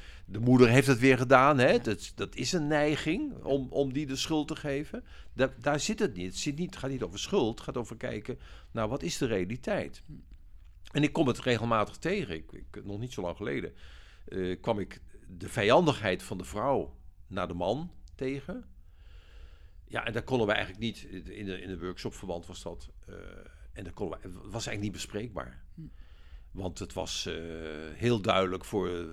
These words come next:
Speaker 1: het waren twee vrouwen met name die, ja, die, die vijandig naar mij waren. En, en de, in de eerst verwarde het me een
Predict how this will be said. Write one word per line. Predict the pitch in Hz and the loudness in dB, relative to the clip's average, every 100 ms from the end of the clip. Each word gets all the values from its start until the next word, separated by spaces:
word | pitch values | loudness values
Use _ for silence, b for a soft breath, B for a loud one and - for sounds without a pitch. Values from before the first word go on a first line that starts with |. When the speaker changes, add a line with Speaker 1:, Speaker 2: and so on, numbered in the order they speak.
| 87 | -12
Speaker 1:
het | 90 90 | -14 -14
waren | - 82 | -14 -14
twee | - 82 80 | -12 -12 -10
vrouwen | - 90 85 | -8 -6 -6
met | 82 80 | -8 -8
name | 80 78 78 | -8 -8 -12
die, | - 82 78 - - b b b - | -14 -14 -14 -16 -16 b b b -12
ja, | 85 73 76 - - - | -10 -10 -14 -16 -18 -14
die, | 117 | -6
die | 98 98 | -4 -2
vijandig | 104 113 131 113 | 2 4 4 4
naar | 98 95 | 0 0
mij | 104 117 | 2 2
waren. | 92 82 82 85 101 120 - | 2 0 -2 -4 -6 -8 -8
En, | 101 87 - | -8 -8 -10
en | 98 80 | -10 -8
de, | 87 | -10
in | 101 92 | -8 -8
de | 101 | -6
eerst | 98 98 - | -6 -6 -10
verwarde | - - 80 87 127 | -12 -10 -4 0 0
het | 113 | 0
me | 85 | -6
een | 80 | -10